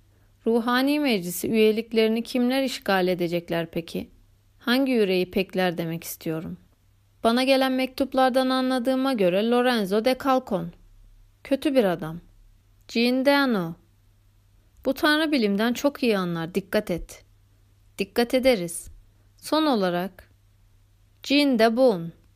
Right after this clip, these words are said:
Berengario Talloni ile çok zorlu bir çatışma olacak. "Evet, sanırım eğleneceğiz," dedi üstadım büyük bir neşeyle. Hubertinho ona belirsiz bir gülümseyişle baktı.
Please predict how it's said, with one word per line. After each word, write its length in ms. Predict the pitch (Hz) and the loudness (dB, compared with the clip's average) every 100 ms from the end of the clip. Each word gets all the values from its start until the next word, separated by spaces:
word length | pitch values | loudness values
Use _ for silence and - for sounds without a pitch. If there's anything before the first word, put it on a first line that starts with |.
| _ - | _ 0
Berengario 680 | 208 220 233 247 254 247 226 | 2 2 2 2 2 2 -2
Talloni 560 | - 214 220 254 254 | 0 0 2 2 2
ile 200 | 202 190 | 0 -2
çok 280 | 220 262 247 | -2 -2 0
zorlu 360 | 233 233 240 233 | 2 2 2 -2
bir 60 | |
çatışma 560 | 226 196 - - 196 185 | -2 -4 -4 -4 -4 -2
olacak. 560 | 170 170 165 - - _ _ _ _ _ _ _ - | -4 -6 -8 -12 -20 _ _ _ _ _ _ _ 0
"Evet, 300 | 311 262 233 | 2 2 2
sanırım 420 | 247 254 208 214 | 0 2 2 2
eğleneceğiz," 680 | 220 214 214 214 226 208 185 | 2 2 0 2 2 2 0
dedi 180 | 180 165 | -2 -2
üstadım 640 | 165 - 175 165 156 160 - _ _ | -4 -4 -2 -2 -4 -10 -14 _ _
büyük 300 | 208 202 202 | -2 -2 0
bir 140 | 202 185 | 0 0
neşeyle. 600 | 175 175 - 165 156 170 _ _ _ _ _ - | -2 -4 -2 -2 -4 -8 _ _ _ _ _ -2
Hubertinho 540 | 262 285 285 - 294 | 2 2 2 0 0
ona 220 | 220 226 233 | 2 2 2
belirsiz 500 | 233 240 240 226 196 | 2 0 -4 -4 -2
bir 60 | |
gülümseyişle 720 | 208 214 214 220 208 202 175 | -2 -2 -2 0 -2 -2 -4
baktı. 400 | 160 151 - - | -4 -6 -10 -12